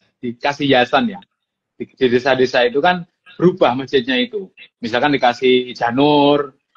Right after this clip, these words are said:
dikasih lampion, kayak di orang Cina dikasih lampion ya, ini dikasih lampu-lampu, dikasih asmat yang penjor gitu kalau di kampung masjid itu. Jadi memang berubah, yang semula sepi dikasih umbul-umbul, dikasih spanduk.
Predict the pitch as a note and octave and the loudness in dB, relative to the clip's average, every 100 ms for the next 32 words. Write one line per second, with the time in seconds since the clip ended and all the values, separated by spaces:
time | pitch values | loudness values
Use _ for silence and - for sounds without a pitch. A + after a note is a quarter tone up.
0 | _ B2 G#2+ A#2+ A#2+ B2+ B2+ B2 B2 B2 | _ -12 0 0 2 2 4 4 4 2
1 | A#2+ B2 C3 C#3 C#3+ C#3+ C#3+ C3 C3 A#2+ | 2 0 0 0 2 2 2 0 -2 -6
2 | B2 C3+ B2+ B2+ C3 C3 C3+ B2+ B2+ B2 | -8 -4 -2 -2 -4 -4 -6 -2 -2 2
3 | D3 C#3 A#2 A#2+ D3 C#3 B2 C3 B2+ B2+ | 0 0 -2 -2 -2 -2 0 -2 0 2
4 | C#3 C#3 C3+ C#3 C3+ B2+ A#2 A2+ B2+ B2 | 0 0 2 2 2 0 -2 -2 0 0
5 | A#2 - _ _ _ A2+ - B2 B2 A#2+ | 0 -8 _ _ _ -8 -6 -4 -2 -2
6 | C#3 C#3 C#3 C#3 C#3 C#3 C3 D3 D3+ D3 | -4 -2 2 4 2 0 0 0 0 0
7 | D3 C3 C#3 C3+ C#3+ B2+ C#3+ D3+ D3+ C3 | -2 -2 -6 -6 -12 -4 -2 -2 -2 -2
8 | C3+ G#3 B3 A#3 G3 A#3 B3 D3 E3+ - | -4 0 2 2 2 2 2 0 0 -4
9 | _ _ C#3 C#3+ D3 C#3 C3+ C3 B2+ G2 | _ _ 0 0 0 0 0 -2 -6 -2
10 | D#3+ F#3 C3 A#2+ D3+ C3 B2 A2+ C3 C#3+ | 2 2 2 -4 0 2 2 2 2 4
11 | C#3+ B2+ A#2+ C3 C3 C3 C3 C#3 C#3+ C3+ | 4 0 -8 -8 -4 -4 2 2 4 0